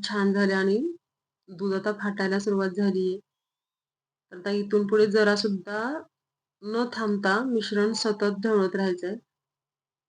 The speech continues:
पाणी आटेपर्यंत. तर बऱ्यापैकी पाणी आटलेलं आहे दुधातलं. आणि तुम्ही बघू शकता किती छान असं मिश्रण तयार झालंय. आता अजून एक पाच मिनिटं लागतील आपले हे मिश्रण घट्ट होण्यासाठी.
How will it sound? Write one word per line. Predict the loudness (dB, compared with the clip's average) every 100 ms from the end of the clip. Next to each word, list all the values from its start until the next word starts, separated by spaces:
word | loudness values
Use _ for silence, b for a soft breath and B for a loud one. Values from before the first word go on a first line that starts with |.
| _ -12
पाणी | -6 -2
आटेपर्यंत. | -2 -4 -6 -6 -8 -12 -16 _ _ _ _ _ _ -20
तर | -8
बऱ्यापैकी | -4 -2 0 0 0 -2
पाणी | -2 2 4 4
आटलेलं | 2 0 0 2
आहे | 0
दुधातलं. | 0 -2 -4 -8 -14
आणि | -16 _ _ _ _ _ _ _ _ _ -16 -8
तुम्ही | -6
बघू | -2 0 0
शकता | -4 -12 -12
किती | -8 -8 -8
छान | -8 -6
असं | -6 -8 -12
मिश्रण | -10 -10 -6 -6
तयार | -6 -8
झालंय. | -10 _ _ -20 _ _ _ _ _
आता | -8
अजून | -4 0 2
एक | 0 -2 _ -12
पाच | -10 -6
मिनिटं | -2 -2 0
लागतील | -2 -2 -8 -12
आपले | -8 -4
हे | -2
मिश्रण | -2 -2 -2 -2 0
घट्ट | -4 -6 -12
होण्यासाठी. | -8 -8 -10 -16 -20